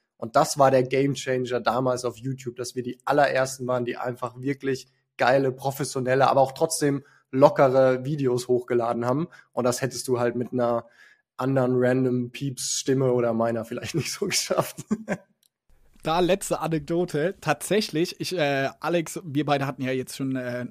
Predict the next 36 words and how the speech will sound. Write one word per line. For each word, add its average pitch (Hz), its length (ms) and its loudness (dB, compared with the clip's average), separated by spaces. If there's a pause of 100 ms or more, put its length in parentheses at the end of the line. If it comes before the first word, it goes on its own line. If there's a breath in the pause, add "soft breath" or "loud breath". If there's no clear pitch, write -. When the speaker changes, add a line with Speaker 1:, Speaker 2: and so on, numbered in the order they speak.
(100)
Speaker 2:
öfter 143 280 -6
Kontakt 139 440 -6
in 139 80 -4
WhatsApp 143 320 -6
und 143 80 -8
so. 147 140 -4 (420 soft breath)
Und 135 80 -8
du 147 40 2
hattest 165 240 -4
mir 156 40 -2
eine 151 120 -2
Sprachnotiz 147 720 -4
geschickt 156 320 -6
und 139 100 -4
ich - 120 -6
hab - 120 -6
die 151 120 -2
auf - 80 -8
der 127 100 -6
Couch 185 320 -4
abgehört 147 420 -6
mit 151 140 -12
meiner 139 160 -2
Verlobten. 160 600 -2 (240 soft breath)
Und 135 160 -4
sie 175 160 2
hat - 100 -4
auch 160 160 -2
gesagt, - 220 -10 (120)
„Fuck, - 360 -6
Johannes, 127 260 -6
ich - 160 -12
kenn 185 180 0
die 151 80 -2
Stimme, 117 300 -6
wer 110 200 -8